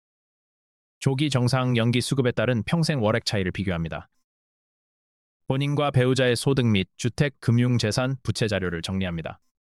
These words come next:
기초연금은 신청 연도의 선정 기준액과 기준연금액을 확인합니다.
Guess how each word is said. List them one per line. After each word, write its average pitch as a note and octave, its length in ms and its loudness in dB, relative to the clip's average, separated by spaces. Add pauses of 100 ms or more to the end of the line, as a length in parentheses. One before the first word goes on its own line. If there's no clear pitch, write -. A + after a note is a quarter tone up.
(960)
기초연금은 A2+ 680 2
신청 D#3 380 2
연도의 B2+ 420 2
선정 C3 340 -2
기준액과 F#2 680 -2
기준연금액을 F#2+ 800 0
확인합니다. E2 680 -6